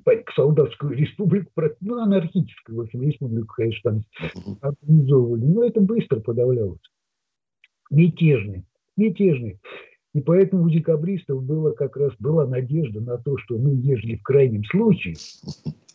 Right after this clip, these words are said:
Speaker 1: то кликнем клич в военные поселения, там, ого-го, начнется заваруха.
Speaker 2: Мгм.
Speaker 1: Но до этого, слава богу, не дошло.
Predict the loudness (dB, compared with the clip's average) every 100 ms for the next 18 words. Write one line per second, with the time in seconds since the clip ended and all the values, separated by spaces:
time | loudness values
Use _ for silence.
0 | _ -6 -6 _ 2 4 2 2 2 2
1 | 0 0 0 -2 -2 0 2 0 0 -4
2 | -6 -6 -4 0 0 0 -2 -4 -2 -4
3 | -2 -2 -2 -2 -2 -2 -2 -4 -6 -6
4 | -10 -12 -16 _ -20 _ -20 _ _ _
5 | _ _ _ _ _ -6 -4 0 0 -2
6 | -6 -8 -8 _ _ -18 -16 -14 -8 -6
7 | -8 -16 _ _ _ _ 6 8 8 6
8 | 6 2 0 -4 -4 -8 -10 -6 -4 -4
9 | -6 -10